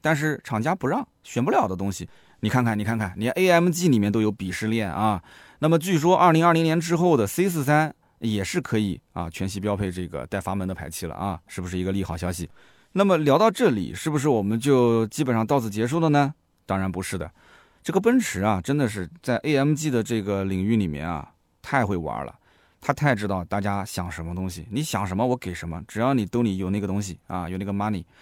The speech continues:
A M G后来又推出了定位高于四三的五三系列，哎，统一搭载M二六五三点零直六的双涡轮增压发动机，但是这里面其中一个涡轮啊，有一颗是电子涡轮，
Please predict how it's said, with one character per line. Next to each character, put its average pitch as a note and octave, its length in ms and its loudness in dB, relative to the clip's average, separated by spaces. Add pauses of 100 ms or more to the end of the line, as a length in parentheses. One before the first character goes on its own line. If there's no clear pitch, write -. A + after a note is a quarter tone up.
(400)
A E3 140 4
M F3 180 4
G D#3 180 -2
后 C3+ 180 0
来 B2 120 2
又 D3 160 4
推 - 240 -2
出 A2+ 240 -4
了 G2 180 0 (160)
定 C#3 220 2
位 B2 240 2 (340)
高 C3 380 6
于 F2+ 480 -4 (360)
四 - 280 -4
三 G2+ 240 0
的 F2 180 -4 (120)
五 G#2 200 -2
三 G#2+ 220 -2
系 G2 140 -4
列， F2 220 -6 (380)
哎， C#3+ 380 2 (340)
统 C3 260 2
一 D#3+ 140 2
搭 F3 180 6
载 A#2+ 180 0
M B2 180 0
二 D3 140 4
六 D3 140 4
五 F#2+ 120 -2
三 D#3 240 -2
点 A#2+ 160 2
零 A2+ 180 2
直 B2 260 -4
六 E3 260 4
的 F#2 140 -4 (220)
双 F3 220 4
涡 F3 80 6
轮 C#3 120 4
增 B2 120 2
压 A2+ 100 2
发 G#2+ 100 0
动 G2 140 -2
机， F2 180 -8
但 B2+ 140 0
是 B2 60 0
这 C3 80 2
里 A2+ 100 4
面 G2 120 0
其 G2+ 120 -8
中 A#2 180 2
一 G#2 140 0
个 A#2+ 80 2
涡 A2+ 160 4
轮 F#2 160 0
啊， F#2 200 -4
有 F#2+ 120 -2
一 G#2 80 0
颗 A2+ 320 -2
是 - 160 -6
电 A2+ 180 0
子 F2+ 100 -8
涡 F2 120 -2
轮， D#2+ 180 -4